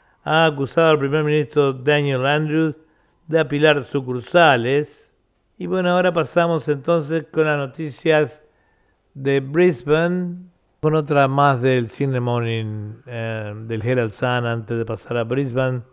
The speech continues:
Dice que la llegada de la vacuna dividirá a Australia como nunca antes.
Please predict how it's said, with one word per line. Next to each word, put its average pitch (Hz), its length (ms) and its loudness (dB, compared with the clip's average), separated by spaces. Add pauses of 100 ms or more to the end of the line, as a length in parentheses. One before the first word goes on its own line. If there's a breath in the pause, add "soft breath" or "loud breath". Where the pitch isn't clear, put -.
(1300)
Dice 127 260 -8
que 127 80 0
la 123 220 2
llegada 131 500 2
de 127 80 2
la 120 80 2
vacuna 131 560 2
dividirá 131 880 2
a - 20 2
Australia 135 680 2
como 123 300 0
nunca 135 540 2
antes. 135 720 2